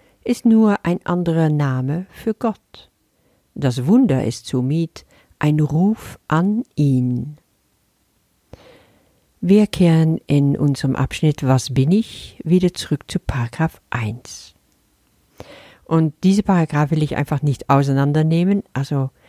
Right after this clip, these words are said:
nimm ihn noch mal intensiv heute durch. Wie geht es dir dabei, wenn du täglich diese Paragraph liest und, und hoffentlich sogar laut?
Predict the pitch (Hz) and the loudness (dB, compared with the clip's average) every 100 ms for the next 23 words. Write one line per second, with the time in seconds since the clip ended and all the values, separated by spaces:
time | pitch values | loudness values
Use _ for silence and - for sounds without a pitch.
0 | - _ - 147 165 180 165 165 - 151 | -20 _ -2 2 2 2 0 0 -2 -4
1 | - 196 - 202 - 165 170 - 135 - | 0 0 2 -2 -2 -4 -4 -2 -2 -4
2 | 143 127 113 127 - _ _ _ _ _ | -6 -4 -4 -6 -16 _ _ _ _ _
3 | _ - - - _ - 202 247 247 - | _ -20 -20 -20 _ 0 4 4 2 0
4 | 151 135 123 120 113 110 113 123 _ _ | 2 2 2 0 -2 -2 -6 -10 _ _
5 | _ _ _ _ _ _ _ 135 131 131 | _ _ _ _ _ _ _ -2 0 2
6 | 147 - 160 151 147 127 - 123 127 123 | 0 2 2 2 -2 -6 -4 -4 -2 -2
7 | 123 - 120 - 196 226 - - 151 - | -4 -4 -6 0 2 2 0 -4 -4 -2
8 | 160 131 196 220 156 135 - 143 123 120 | -4 0 0 0 -4 -4 -4 -2 0 2
9 | 190 180 - - | 0 0 -4 -16